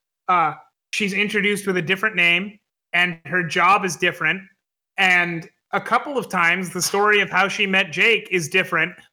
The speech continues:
but she always knows what's going on. Like, um, she's first introduced as Lucy,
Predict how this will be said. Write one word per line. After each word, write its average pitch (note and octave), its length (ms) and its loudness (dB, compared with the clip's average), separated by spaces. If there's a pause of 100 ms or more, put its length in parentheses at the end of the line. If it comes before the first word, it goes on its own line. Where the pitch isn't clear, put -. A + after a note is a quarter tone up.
but F#3+ 160 0
she G3 180 -4
always G#3+ 580 2
knows F#3+ 520 4
what's F#3+ 200 -2
going F3 320 0
on. A3+ 380 0 (380)
Like, F3+ 260 0 (500)
um, E3+ 600 2 (460)
she's G3+ 300 -4
first - 540 0 (500)
introduced G#3+ 560 -4
as E3+ 160 -4
Lucy, F#3 680 -2